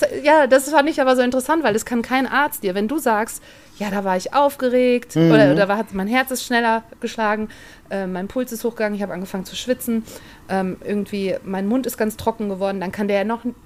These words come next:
Speaker 1: kann der überhaupt nicht sagen, „Ach, waren Sie da jetzt, äh, sind Sie grad verliebt oder sind Sie jetzt gerade
Speaker 2: <laughs>
Speaker 1: aufgeregt oder hatten Sie Angst?“
Speaker 2: Ja.
Speaker 1: Weil's alles physiologisch irgendwie
Speaker 2: Okay.
Speaker 1: nicht so
Speaker 2: Mhm.
Speaker 1: eindeutig ist. Das fand ich auch witzig. Aber mit den Emotionen, dass die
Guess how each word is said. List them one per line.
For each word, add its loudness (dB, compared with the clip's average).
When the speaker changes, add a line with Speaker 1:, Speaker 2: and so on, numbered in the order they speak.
Speaker 1:
kann -2
der 2
überhaupt -4
nicht -6
sagen, 0
„Ach, -10
waren -4
Sie -6
da -4
jetzt, -6
äh, -6
sind -4
Sie -6
grad -8
verliebt -6
oder -2
sind -6
Sie -6
jetzt -8
gerade -8
Speaker 2:
<laughs> 2
Speaker 1:
aufgeregt -2
oder 0
hatten -2
Sie -4
Angst?“ -4
Speaker 2:
Ja. 0
Speaker 1:
Weil's 0
alles 0
physiologisch -2
irgendwie -4
Speaker 2:
Okay. -2
Speaker 1:
nicht -6
so -6
Speaker 2:
Mhm. 2
Speaker 1:
eindeutig 0
ist. -8
Das -2
fand -4
ich -8
auch -8
witzig. -8
Aber 0
mit -2
den -2
Emotionen, -6
dass -8
die -12